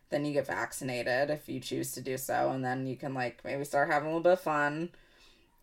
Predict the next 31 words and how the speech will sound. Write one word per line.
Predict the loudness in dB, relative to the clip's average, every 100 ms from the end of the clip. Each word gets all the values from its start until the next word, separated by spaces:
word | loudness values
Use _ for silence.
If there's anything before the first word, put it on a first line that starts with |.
| -2
going | 4 4 4
out | 4 4 2
to | 4
dinner | 8 8 6
more, | 4 2 4 4 4 4
right? | 6 6 6
Like, | 2 6
your | 4
world | 6 4 4 2
re-, | -2 -2 -2 -8 _ -10
reopens, | -4 -2 4 4 4 0 0 -2 -6
how, | -6 -6 -6 -2
and | -2 -2 -4 -8 _ _
however | 2 6 8 6
you | 4 0
feel | 0 2 2
comfortable | 2 -2 -2 -4 -4
reopening | 2 6 6 6 -2 -2
it. | -2 -4
And | -4 -4
I | -4
think | -2 -4 -6
for | 0 0
a |
lot | 2 0 2 2
of | 2 -2 -12 _ _ _ _ _
single | -10 2 4 6 8 8 8 4 -2 _ -4
people | -4 4 6 6
that | 6
I | 4
know, | 4 2 6 6 8 6 4